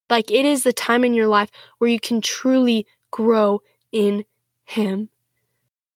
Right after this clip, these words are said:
And I know I just listed off a lot of things, but it's not some laundry list to be done, but rather a pathway to, or a list of resources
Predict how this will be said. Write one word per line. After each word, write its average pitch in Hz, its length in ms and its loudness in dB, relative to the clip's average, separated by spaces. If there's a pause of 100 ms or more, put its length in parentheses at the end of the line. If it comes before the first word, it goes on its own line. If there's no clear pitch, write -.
(520)
And 294 140 2
I 330 120 2
know 240 480 0
I 240 160 -2
just 262 260 -6
listed 226 380 -2
off 208 300 -4
a 208 60 -4
lot 208 200 -2
of 214 100 -6
things, 202 680 -6 (840)
but - 100 -6
it's 381 100 -4
not 466 140 4
some 302 180 0
laundry 233 460 0
list 202 300 -2
to 208 60 -8
be 196 120 -6
done, 196 540 -2 (1400)
but 320 380 0 (380)
rather 269 340 0
a 214 80 -4
pathway 277 800 -2
to, 196 400 0
or 226 160 2
a 240 80 4
list 254 220 0
of 220 140 -4
resources 233 920 -2